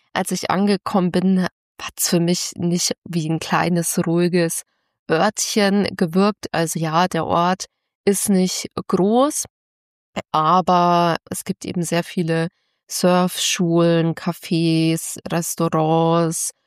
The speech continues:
und da ist schon, ist schon trubelig.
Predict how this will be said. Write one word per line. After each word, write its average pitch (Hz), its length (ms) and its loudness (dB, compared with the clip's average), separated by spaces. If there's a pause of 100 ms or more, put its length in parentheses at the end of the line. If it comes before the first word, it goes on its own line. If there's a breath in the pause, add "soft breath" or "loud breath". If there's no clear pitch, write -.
(180)
und 170 500 2
da 165 220 0
ist - 340 0
schon, 185 560 2
ist - 180 0
schon 208 200 4
trubelig. 180 1000 0